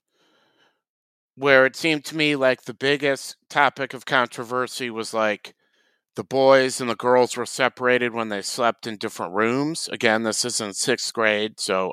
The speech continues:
I don't really know why that was controversial. Um, and then we played dodgeball. Those are pretty much my two takeaways from that. It was also, like, in a forest area. So,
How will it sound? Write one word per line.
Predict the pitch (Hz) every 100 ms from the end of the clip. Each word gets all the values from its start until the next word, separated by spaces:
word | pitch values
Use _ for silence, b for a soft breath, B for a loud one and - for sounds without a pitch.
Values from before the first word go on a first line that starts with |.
| -
I |
don't | 107 90
really | 104 101
know | 104 104 101 101 _ _ _ _ _ _ _ -
why | 113
that | 113
was | 101 -
controversial. | 120 101 110 131 180 - 180 160 156 _ _ _ _ _ _ _ 143
Um, | 139 135 127 120 113 _ _ _ _ _ _ _ _ _ _ _ _ _ _ _ _ _ -
and | 143
then | 139
we | 143
played | - 156 123
dodgeball. | 123 120 127 - 113 98 87 - _ _
Those | 123 123
are | 135
pretty | 110 147 131
much | 123 113 -
my | 113
two | - 123
takeaways | - 123 107 113 104 95
from | - 101
that. | 95 95 - _ _ _ _ _ _ _
It | 147
was | 147 139
also, | 165 160 170
like, | 143 131 120 - - _ _ _ _ -
in | 139 127
a |
forest | - 135 127 120 113 -
area. | 95 90 90 87 _ _ _ _ _
So, | - 147 127 113